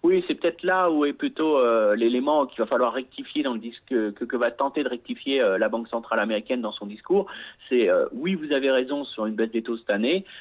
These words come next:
mais attention, et moi je pense que plus que le premier mouvement, euh, ce qui est gênant aujourd'hui dans les anticipations sur le marché monétaire, c'est l'ampleur du mouvement. C'est-à-dire qu'aujourd'hui, si vous regardez intrinsèquement, euh, les dernières données de l'économie américaine, on peut baisser les taux. Il n'y a pas, euh, au mois de juin, il y a, s'il n'y a pas de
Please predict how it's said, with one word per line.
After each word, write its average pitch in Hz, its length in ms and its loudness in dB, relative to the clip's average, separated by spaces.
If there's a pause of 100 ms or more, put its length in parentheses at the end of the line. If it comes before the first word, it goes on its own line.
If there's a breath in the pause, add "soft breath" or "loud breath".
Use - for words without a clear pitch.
(120 loud breath)
mais 127 340 0
attention, 175 640 0
et 196 100 0
moi 175 180 0
je 190 60 -8
pense 202 200 -2
que - 100 -4
plus 233 500 -2 (280 loud breath)
que 160 100 0
le 147 120 2
premier 175 300 0
mouvement, 165 540 0
euh, 120 60 0
ce - 60 -20
qui 135 160 0
est 127 140 2
gênant 151 260 0
aujourd'hui 143 320 0
dans 135 100 0
les 123 100 -2
anticipations 131 580 -4
sur - 100 -8
le 120 60 -2
marché 120 240 -2
monétaire, 120 480 0 (380 loud breath)
c'est 147 160 2
l'ampleur 202 580 2
du 151 100 -6
mouvement. 139 420 -2 (320 loud breath)
C'est-à-dire 151 240 2
qu'aujourd'hui, 175 840 2
si 170 80 -6
vous 165 100 0
regardez 151 520 0
intrinsèquement, 147 840 0
euh, 110 160 4
les 131 140 2
dernières 135 320 0
données 131 280 -2
de 254 40 -12
l'économie 233 400 -2
américaine, 120 420 -2 (220 loud breath)
on 131 140 0
peut 190 160 0
baisser 170 260 0
les 147 140 0
taux. 185 260 2
Il 208 40 -4
n'y 131 60 2
a 104 60 2
pas, 120 460 2
euh, 104 140 4
au 113 120 2
mois 127 160 0
de 120 180 0
juin, 135 320 -2
il 160 100 -4
y 113 40 2
a, 104 60 -2
s'il - 140 -18
n'y 113 60 2
a 104 40 -2
pas 113 260 0
de 107 100 -10